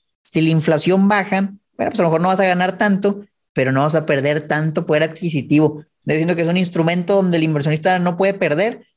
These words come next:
pero tampoco va a ganar mucho. Y en el caso de la inflación sea muy, muy alta, tú puedes decir, "Oye, pero va a ganar un rendimiento del once por ciento, ¿cómo no es mucho eso?".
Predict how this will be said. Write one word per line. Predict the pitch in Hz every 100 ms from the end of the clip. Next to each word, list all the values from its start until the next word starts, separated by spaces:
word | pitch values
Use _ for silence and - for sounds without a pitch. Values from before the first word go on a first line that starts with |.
| _ _
pero | 123
tampoco | 120 113 139 156
va |
a | 156
ganar | 165 165
mucho. | 185 214 220 226 - _ _ _ _
Y | 131 123
en | 120 120 120
el | 117
caso | 131 156
de | 165
la | 151 139 139
inflación | 139 135 151
sea | 165
muy, | 180 190
muy | 185 185
alta, | 196 185 185 175 -
tú |
puedes | 143 147
decir, | 151
"Oye, | 170
pero | 147 139
va |
a | 156
ganar | 156 165
un | 165
rendimiento | 170 160 156
del | 170
once | 165 175
por | 165
ciento, | 160 175
¿cómo | 180 175
no | 180
es | 175
mucho | 180 196
eso?". | 190 185